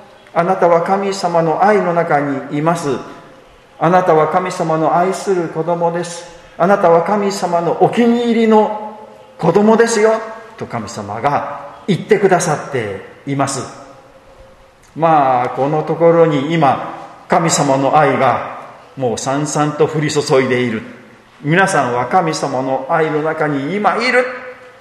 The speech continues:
見えますか、皆さん、神様の愛が。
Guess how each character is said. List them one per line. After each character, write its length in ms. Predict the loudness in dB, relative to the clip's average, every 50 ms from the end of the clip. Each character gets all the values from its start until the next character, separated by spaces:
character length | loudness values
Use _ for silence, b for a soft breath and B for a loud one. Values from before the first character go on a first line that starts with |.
| -20 -20 -20 -20 _ _ -20 -20 -20 -20 -20 -20 -20 -18 -12
見 180 | -10 -8 -6 -4
え 80 | -4
ま 140 | -4 -4 -6
す 120 | -6 -6 -6
か、 100 | -6 -4
皆 240 | -2 -4 -4 -4
さ 180 | -4 -4 -6 -6
ん、 80 | -6 -6
神 220 | -6 -8 -8 -6
様 220 | -6 -6 -6 -6
の 200 | -6 -6 -6 -4
愛 220 | -4 -4 -4 -6 -6
が。 240 | -6 -6 -8 -8